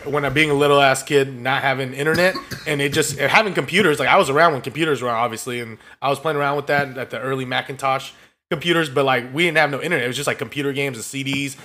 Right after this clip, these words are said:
and floppy disks. And then now you get the internet coming out really hard and being a,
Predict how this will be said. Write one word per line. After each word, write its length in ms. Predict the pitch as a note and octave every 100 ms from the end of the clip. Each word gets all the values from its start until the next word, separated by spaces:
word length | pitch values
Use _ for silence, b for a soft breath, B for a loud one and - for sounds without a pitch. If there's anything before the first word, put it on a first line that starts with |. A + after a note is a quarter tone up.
| B
and 100 | A2+
floppy 320 | B2+ B2 C3+
disks. 400 | C3 C#3 C#3 - b b _ _ -
And 260 | D3+ C#3 C#3
then 160 | C#3
now 200 | D#3 D#3
you 120 | D#3 C#3
get 260 | C#3+ B2+ - _ _ _ _ _
the 100 | C#3
internet 360 | D3+ E3+ C#3 C3
coming 220 | C#3+ C3+
out 280 | C3+ B2+ C3+
really 280 | C#3 C3+ A#2+
hard 340 | C3 D3 C3+
and 260 | B2+ A#2+ A2+
being 240 | D3 C#3+
a, 340 | A#2+ A2+ A2